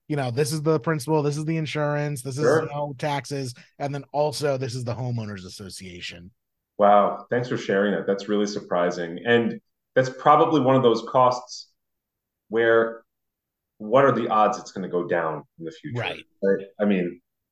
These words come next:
Speaker 2: it's, at the very least, it'll just stay that way for, for years, and my bet would be it's gonna increase as costs increase.
Speaker 1: Yep. And I, I've noticed it's a lot of, if you're looking at any newer,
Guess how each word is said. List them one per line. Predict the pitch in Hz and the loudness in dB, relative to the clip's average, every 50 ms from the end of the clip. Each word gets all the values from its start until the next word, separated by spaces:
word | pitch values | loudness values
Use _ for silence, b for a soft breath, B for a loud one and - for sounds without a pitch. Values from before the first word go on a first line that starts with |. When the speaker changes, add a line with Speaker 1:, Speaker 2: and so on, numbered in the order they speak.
| _ | _
Speaker 2:
it's, | - 87 87 87 - - - | -10 -8 -8 -8 -8 -4 0
at | 107 107 - 110 104 90 - - | 0 2 2 2 0 -2 0 0
the | 110 | 2
very | 101 127 131 131 127 | 6 6 6 8 8
least, | 127 123 - 113 | 6 4 4 4
it'll | 101 90 | 2 2
just | 87 - - - | 0 -2 -4 -4
stay | - - 113 107 104 | 0 2 2 4 4
that | 101 104 95 82 | 4 4 4 4
way | 92 92 90 87 | 2 0 0 -2
for, | - - 87 80 80 - - - | -2 -4 -6 -6 -6 -10 -8 -6
for | 90 85 82 | -4 -4 -2
years, | 87 90 87 85 85 82 82 85 82 - - | -2 0 0 2 2 0 0 -2 -4 -6 -8
and | 90 85 82 80 80 80 78 - _ _ _ _ _ _ _ - | -6 -6 -4 -4 -6 -8 -10 -14 _ _ _ _ _ _ _ 0
my | 107 117 117 113 | 2 4 6 6
bet | 110 101 90 87 | 6 4 4 2
would | 90 85 | 0 -4
be | - 90 87 82 | -4 -4 -4 -4
it's | 78 - | -4 -6
gonna | - 87 78 76 76 73 71 - _ _ - | -6 -6 -6 -4 -6 -6 -8 -10 _ _ -10
increase | 92 90 87 - - - 80 76 76 76 - - - - _ 85 | -8 -8 -8 -8 -10 -10 -10 -8 -8 -10 -10 -12 -12 -12 _ -8
as | 78 76 76 76 - - - _ - | -6 -6 -6 -8 -10 -14 -10 _ 0
costs | - - - - - - | 2 2 2 -2 -6 -8
increase. | 80 76 73 - 73 78 82 - - - _ _ _ _ | -10 -10 -10 -12 -12 -14 -14 -14 -16 -18 _ _ _ _
Speaker 1:
Yep. | 135 131 123 117 120 - _ _ | -10 -8 -8 -8 -8 -12 _ _
And | 147 160 160 | -6 -6 -6
I, | 151 - | -6 -4
I've | - 151 160 147 | -2 -2 -2 -2
noticed | 160 165 165 175 185 190 175 - 180 | 0 0 2 2 2 2 0 0 -4
it's | 165 - 160 | -4 -4 -4
a | 143 | -4
lot | 135 127 127 131 131 135 139 135 | -4 -4 -4 -4 -4 -4 -4 -6
of, | - - 127 127 123 120 117 | -8 -8 -6 -6 -4 -4 -6
if | 120 117 - | -6 -6 -6
you're | 131 123 | -6 -4
looking | 123 131 123 - 143 131 | -4 -6 -6 -6 -6 -8
at | 123 120 | -8 -6
any | - 120 120 120 120 | -6 -4 -4 -2 -2
newer, | 117 113 117 117 120 120 120 120 117 117 117 117 113 107 107 107 | -2 -4 -4 -2 -2 -2 0 0 -2 -2 -2 -2 -4 -4 -6 -8